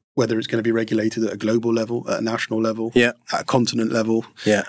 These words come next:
Speaker 1: we, we just don't know.
Speaker 2: Right.
Speaker 1: Um,
Speaker 2: I think they're talking about that this week, aren't they? There's, I think there's, there's a meeting taking
Speaker 1: I think
Speaker 2: place
Speaker 1: so. I
Speaker 2: this
Speaker 1: think I
Speaker 2: week.
Speaker 1: saw something that Rishi Sunak and Elon Musk are gonna
Speaker 2: Yes.
Speaker 1: do a joint Q and A.
Speaker 2: Yeah, well, that's gonna be an interesting one.
Speaker 1: Indeed.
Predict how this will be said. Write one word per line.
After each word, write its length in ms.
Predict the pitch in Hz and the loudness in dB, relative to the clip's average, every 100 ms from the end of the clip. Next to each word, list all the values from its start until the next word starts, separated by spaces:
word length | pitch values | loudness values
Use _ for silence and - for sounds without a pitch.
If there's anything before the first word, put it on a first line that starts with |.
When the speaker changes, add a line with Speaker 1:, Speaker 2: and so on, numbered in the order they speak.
| - | -4
Speaker 1:
we, 120 | - 120 | 2 2
we 160 | 123 | 4
just 260 | 123 110 - | 2 0 0
don't 220 | 101 92 | -2 0
know. 240 | 101 123 113 _ - | 2 0 -2 _ -2
Speaker 2:
Right. 200 | 101 104 - - _ - | 0 0 -4 -20 _ -4
Speaker 1:
Um, 500 | 95 92 95 92 95 - _ | -2 0 0 0 -4 -8 _
Speaker 2:
I 60 | 123 | 0
think 140 | 160 | 2
they're 80 | 151 | 2
talking 300 | - 160 151 | 2 2 2
about 200 | 113 104 87 | 0 0 0
that 140 | 98 | -2
this 180 | 95 - | -2 0
week, 220 | 127 - | 2 2
aren't 160 | 107 92 | 0 0
they? 100 | 87 | -4
There's, 220 | 90 87 | -2 -2
I 80 | 98 | -2
think 180 | 107 | 0
there's, 300 | 107 101 95 | 0 0 0
there's 140 | 101 101 | 0 2
a 40 | |
meeting 320 | 104 110 - 104 | 2 0 0 0
taking 240 | 110 - | 0 2
Speaker 1:
I 60 | 139 | 2
think 20 | |
Speaker 2:
place 160 | 202 202 | 2 4
Speaker 1:
so. 80 | |
I 20 | 139 | 4
Speaker 2:
this 40 | |
Speaker 1:
think 120 | 170 | 4
I 40 | 151 | 2
Speaker 2:
week. 40 | |
Speaker 1:
saw 120 | 175 | 2
something 240 | 160 147 135 | 2 0 0
that 200 | 151 127 - _ - | 0 -2 -2 _ -2
Rishi 240 | 139 - | 0 0
Sunak 320 | 135 147 131 | -2 -2 0
and 80 | 131 | 0
Elon 240 | 127 123 131 | 2 2 0
Musk 320 | 131 - - | 0 -2 -6
are 60 | |
gonna 140 | 104 110 | 0 0
Speaker 2:
Yes. 100 | 110 | 0
Speaker 1:
do 100 | 113 | -2
a 40 | |
joint 260 | 113 120 120 | -4 -4 -4
Q 140 | 123 | -2
and 100 | 120 | -2
A. 120 | 113 95 | -4 -8
Speaker 2:
Yeah, 60 | - - | -12 -10
well, 120 | 90 | -4
that's 180 | 101 - | -2 -2
gonna 200 | 92 82 | -4 -4
be 100 | 82 | -4
an 80 | 82 | -4
interesting 400 | 78 87 - 82 | -4 -4 -4 -6
one. 180 | 104 - 139 | -8 -8 -6
Speaker 1:
Indeed. 320 | 123 135 | -4 -4